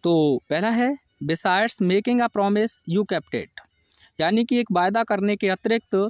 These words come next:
तुमने इसे पूरा भी किया, कंपाउंड में इसे बनाना है। तो आप कैसे कहेंगे? तुमने ना केवल एक वायदा किया बल्कि इसे पूरा भी किया।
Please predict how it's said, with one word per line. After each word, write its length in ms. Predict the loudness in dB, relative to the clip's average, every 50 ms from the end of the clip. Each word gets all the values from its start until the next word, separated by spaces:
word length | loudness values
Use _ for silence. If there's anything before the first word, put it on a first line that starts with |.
| -2
तुमने 240 | -4 -2 0 0 0
इसे 180 | 0 0 -2 -4
पूरा 300 | -2 0 0 0 0 0
भी 160 | 0 -2 -4 -4 -6
किया, 200 | -6 -6 -6 -6 -8 -8 -6
कंपाउंड 460 | -4 -4 -2 -2 -2 -2 0 0 -2
में 120 | -2 -2
इसे 160 | -4 -4 -4 -6
बनाना 340 | -4 -6 -6 -8 -10 -12
है। 160 | -12 -12 -14 -18 _ _ _ _ _ _ -20 _ -20 -20 -20 _ _ -4
तो 60 | 0 0
आप 140 | 0 0 0
कैसे 260 | -2 -4 -2 -2 -2
कहेंगे? 420 | 0 2 2 2 2 2 2 0 -2 -4 _ -2
तुमने 280 | 0 2 2 2 2 2
ना 160 | 0 0 -2
केवल 340 | 0 0 0 0 2 0 0
एक 80 | -2 -2
वायदा 320 | -2 0 0 0 0 -2
किया 280 | -2 -2 -2 0 0 0
बल्कि 300 | 0 0 -2 -2 -2 -4
इसे 180 | -2 -2 -4 -4
पूरा 320 | -4 -2 -2 0 0 -2
भी 140 | -2 -4 -6
किया। 380 | -4 -4 -4 -4 -4 -6 -6